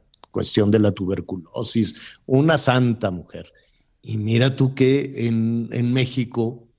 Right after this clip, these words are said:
los delincuentes, los criminales adoptan el nombre de esta santa, Santa Rosa de Lima, cuando hacía todo lo contrario. Pero bueno, ya ve usted cómo no tiene, no se tiene temor de Dios. Tampoco los delincuentes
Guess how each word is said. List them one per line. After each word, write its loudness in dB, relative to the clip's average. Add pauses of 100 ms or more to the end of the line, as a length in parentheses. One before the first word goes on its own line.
(300)
los -2
delincuentes, 0
los -4
criminales -2
adoptan -2
el -2
nombre -10
de -18
esta -8
santa, -8
Santa -8
Rosa -6
de -2
Lima, -10
cuando -8
hacía -2
todo 0
lo 0
contrario. -4 (320)
Pero 4
bueno, 2 (600)
ya -4
ve -2
usted -6 (880)
cómo 0
no -2
tiene, 0
no -2
se -4
tiene -2
temor 0
de 2
Dios. -2
Tampoco -2
los -2
delincuentes -4